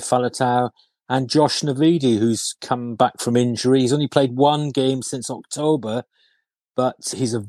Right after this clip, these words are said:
very, very good player. And he has done this sort of thing before. He's come back straight from injury and played really well. And he's very good at the breakdown. He's just the sort of player Wales need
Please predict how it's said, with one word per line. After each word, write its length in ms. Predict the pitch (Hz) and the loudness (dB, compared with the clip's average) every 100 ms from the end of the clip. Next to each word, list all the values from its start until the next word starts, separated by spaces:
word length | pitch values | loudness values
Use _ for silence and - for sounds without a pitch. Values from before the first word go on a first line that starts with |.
| 110 | -4
very, 340 | 120 131 123 113 | 2 4 6 4
very 260 | 117 113 | 4 2
good 180 | 120 110 | -2 -4
player. 300 | - 120 113 | 0 2 2
And 120 | 117 | 0
he 60 | 120 | -2
has 540 | 110 147 151 - - - | 0 2 2 -2 -8 -6
done 220 | 117 147 | 0 0
this 120 | 147 - | 2 0
sort 220 | 151 135 | 0 0
of 0 | |
thing 140 | 143 | -2
before. 320 | 135 131 156 135 | -2 -2 2 2
He's 140 | 117 | 2
come 180 | 139 127 | -2 -2
back 180 | 180 - | -4 -6
straight 320 | - 131 123 | -4 -4 -4
from 160 | 120 | -4
injury 440 | 123 120 113 120 120 | -4 -4 0 2 0
and 160 | 113 | -2
played 300 | - 123 113 95 | 0 2 2 0
really 300 | 117 120 117 | 2 2 4
well. 380 | 117 120 120 - _ - - _ - | 4 4 4 0 _ -20 -20 _ 2
And 200 | 135 131 | 2 2
he's 160 | 123 113 | -2 2
very 280 | 151 147 | 2 2
good 140 | 135 147 | 2 2
at 80 | 120 | 0
the 80 | |
breakdown. 480 | 120 139 123 - 117 | 0 0 0 -2 -4
He's 180 | 120 110 | -4 -4
just 340 | - 143 - | -2 -2 0
the 60 | 131 | -4
sort 220 | - 127 | -2 -4
of 100 | 117 | -4
player 460 | - 123 120 120 110 | -2 2 2 2 -2
Wales 540 | 107 117 123 120 110 | -4 0 4 4 2
need 380 | 113 120 120 113 | 0 0 0 -2